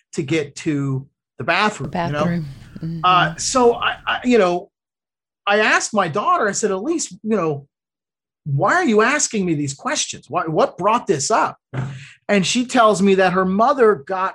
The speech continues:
Speaker 1: her an American Girl book all about puberty. And so I guess, you know, I get to field the questions. I, I, you know, I don't know.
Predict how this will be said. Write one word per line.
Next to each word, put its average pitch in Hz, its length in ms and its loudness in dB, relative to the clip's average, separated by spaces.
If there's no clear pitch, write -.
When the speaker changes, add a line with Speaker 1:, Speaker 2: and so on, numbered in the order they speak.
Speaker 1:
her 180 280 -2
an 185 100 -4
American 185 800 0
Girl 139 580 0
book 135 400 -2
all 160 300 2
about 139 420 -2
puberty. 262 640 -2
And 165 180 0
so 170 640 2
I 160 120 -6
guess, - 600 -2
you 196 100 -2
know, 143 240 0
I 170 180 0
get 175 220 -2
to 151 60 -6
field 160 400 0
the 135 80 -6
questions. 139 720 -2
I, - 180 -2
I, 180 180 -2
you 165 60 -4
know, 127 240 -8
I 190 140 2
don't 170 160 2
know. 160 320 0